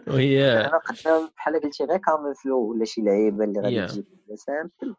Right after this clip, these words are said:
Speaker 1: وحتى ال-، حتى
Speaker 2: تقلبش
Speaker 1: الإيجن
Speaker 2: عليها.
Speaker 1: countries ديجا عندهم experience مع هادشي هذا، خصوصا مع
Speaker 2: فوالا.
Speaker 1: البلان ديال، آه، سو-، آه، SARS و-، وهذاك اللي
Speaker 2: هو كان
Speaker 1: طلع.
Speaker 2: عندهم هما بوحدهم ياك؟
Speaker 1: اه، كان، كان غير في ديك اللعيبه، ولكن كان،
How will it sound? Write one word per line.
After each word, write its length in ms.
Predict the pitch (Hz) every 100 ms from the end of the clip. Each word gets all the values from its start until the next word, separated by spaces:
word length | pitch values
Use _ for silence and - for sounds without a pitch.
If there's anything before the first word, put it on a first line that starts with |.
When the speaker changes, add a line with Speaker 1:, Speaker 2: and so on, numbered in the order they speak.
| _ 240
Speaker 1:
وحتى 540 | 214 208 196 175 208
ال-، 180 | 202 190
حتى 40 |
Speaker 2:
تقلبش 60 | 247
Speaker 1:
الإيجن 440 | 190 - 202 208
Speaker 2:
عليها. 160 | 190 190
Speaker 1:
countries 600 | 175 151 214 220 131 123 165
ديجا 320 | 170 160 147
عندهم 320 | 143 135 135
experience 840 | - - - 151 139 127 120 110
مع 140 | 120 113
هادشي 340 | 117 - 117
هذا، 180 | - 117
خصوصا 500 | - 127 113 117 120
مع 140 | 104
Speaker 2:
فوالا. 140 | 113 120
Speaker 1:
البلان 380 | 117 120 117 117
ديال، 300 | 120 120 -
آه، 600 | - - - - - -
سو-، 380 | - - 143 - -
آه، 440 | 117 120 110 127 -
SARS 580 | - 139 123 120 113 117
و-، 240 | 117 117 - _ _ _ _ _ -
وهذاك 720 | 123 120 127 - - 135 -
اللي 120 | 139
Speaker 2:
هو 60 | 311
كان 160 | 165
Speaker 1:
طلع. 80 | 123
Speaker 2:
عندهم 240 | 202 151
هما 220 | 143 180 170
بوحدهم 400 | 180 - 127 143
ياك؟ 240 | 127 - _ _ _ _ _
Speaker 1:
اه، 200 | 180 127
كان، 280 | 117 135 135
كان 200 | 139 143
غير 180 | 143 151
في 80 | 127
ديك 200 | 135 127
اللعيبه، 560 | 113 - 120 131 156
ولكن 380 | 185 175 165 165
كان، 380 | 160 156 151